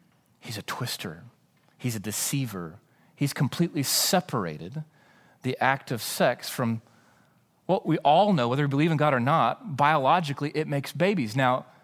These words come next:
theologically, I want you to think about that for a second. A human being is made in the image of God. It's the only thing out of all his creation that's made in the image of God, which means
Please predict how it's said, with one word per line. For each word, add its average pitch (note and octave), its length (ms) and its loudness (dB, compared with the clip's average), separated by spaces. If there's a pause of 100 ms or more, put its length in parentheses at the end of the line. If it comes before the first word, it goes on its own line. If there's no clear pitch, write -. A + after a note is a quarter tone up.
(160)
theologically, C#3 680 2
I - 20 2
want B3+ 200 0
you D#3 80 -2
to - 40 -12
think A#3+ 200 -2
about G2+ 300 -2
that F#2 180 -4
for F#2 100 -10
a D#2+ 60 -10
second. D#3+ 420 -8 (460)
A A#2 40 -6
human A#3+ 360 2
being F3+ 220 4
is B2+ 120 -2
made B2+ 260 2
in B2 80 -2
the A2+ 100 0
image G#2+ 180 -2
of F#2+ 100 -14
God. D2+ 360 -8 (840)
It's - 100 -14
the D#3+ 140 0
only F#3+ 320 4
thing F3+ 240 2
out C3+ 100 4
of B2+ 80 -2
all D3+ 220 0
his D#3+ 100 -10
creation C3 380 -4
that's - 100 -12
made G#2 160 -4
in G2+ 60 -4
the F#2 60 -6
image F2+ 160 -10
of G2 40 -16
God, E2+ 240 -12
which - 180 -14
means D3 600 -2